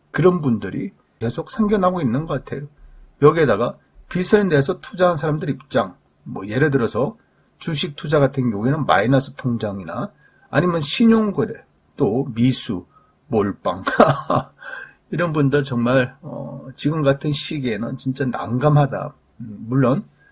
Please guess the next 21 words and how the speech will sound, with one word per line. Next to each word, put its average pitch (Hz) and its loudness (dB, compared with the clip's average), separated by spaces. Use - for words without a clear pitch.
운 175 2
좋게 147 0
일시적 208 2
반등을 123 2
올라탈 185 4
수도 185 -6
있겠지만은 131 -4
그거는 120 2
일시적 175 -4
반등이라는 123 0
거죠. - -12
대세로 147 6
놓고 151 -4
본다면 113 -4
하락으로 151 0
전환되었다라고 131 0
볼 131 -4
수 - -6
있을 123 -6
것 175 -4
같고요. 139 0